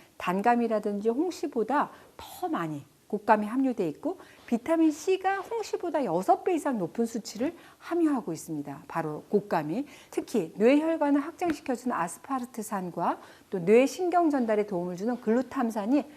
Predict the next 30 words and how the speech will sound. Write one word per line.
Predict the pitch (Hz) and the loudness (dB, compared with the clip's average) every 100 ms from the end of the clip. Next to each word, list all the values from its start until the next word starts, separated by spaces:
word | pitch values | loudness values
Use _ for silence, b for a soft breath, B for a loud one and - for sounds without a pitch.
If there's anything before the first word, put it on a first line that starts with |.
| B - | B -18
많이 | - 269 262 | 0 2 2
함유돼 | 277 302 277 | 2 0 0
있어요, | 165 - 160 - 185 | -2 -4 -8 -8 -8
이 | |
곶감에. | 175 190 - 175 147 160 - B | 0 -2 2 -2 0 -6 -12 B
그래서 | B - | B -2
뇌 | 170 202 233 277 | 6 12 12 12
건강에 | 302 294 262 233 233 226 226 269 | 8 8 6 6 4 0 0 0
도움이 | 294 196 196 202 | 0 -2 -2 0
될 | 185 160 | 0 -2
것으로 | 165 - 214 - B B | -6 -2 -4 -4 B B
기대해 | - 202 214 208 | -2 6 6 6
볼 | 165 | -2
만합니다. | 160 160 302 285 196 52 - B B B | -4 -4 -2 -2 -2 -6 -8 B B B
이 | 247 311 269 | 2 4 6
외에도 | 175 202 240 190 - - B B | 6 6 6 4 -4 -6 B B
이 | 226 | -4
곶감이 | - 220 294 277 277 262 | -2 2 4 6 6 4
인지 | 208 233 240 320 | 4 4 4 2
기능에 | 294 262 240 | 4 4 2
도움이 | 233 185 185 | 0 -2 -4
될 | 196 180 | 0 -2
수 | 165 185 | 0 -4
있다는 | - 170 175 175 | -2 -4 -4 -6
동물 | 180 196 233 | -4 0 0
실험 | 233 208 190 | -2 -6 -4
연구 | 147 147 | -4 -4
결과는 | 180 156 147 143 143 156 175 | -4 -6 -4 -4 -4 -6 -8
많이 | 175 165 165 | -8 -6 -6
있습니다. | 147 - 165 - 151 | -8 -10 -10 -6 -8